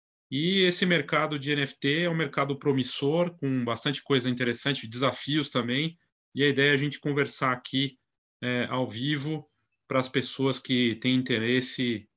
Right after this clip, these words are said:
e que querem descobrir mais sobre esse mercado. Carla, Dani, obrigado, boa noite,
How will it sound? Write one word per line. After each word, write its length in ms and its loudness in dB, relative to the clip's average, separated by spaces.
e 260 -4
que 140 -8
querem 320 0
descobrir 300 -4
mais 180 0
sobre 180 -2
esse 160 -4
mercado. 560 -4
Carla, 500 4
Dani, 600 0
obrigado, 580 0
boa 220 2
noite, 720 -2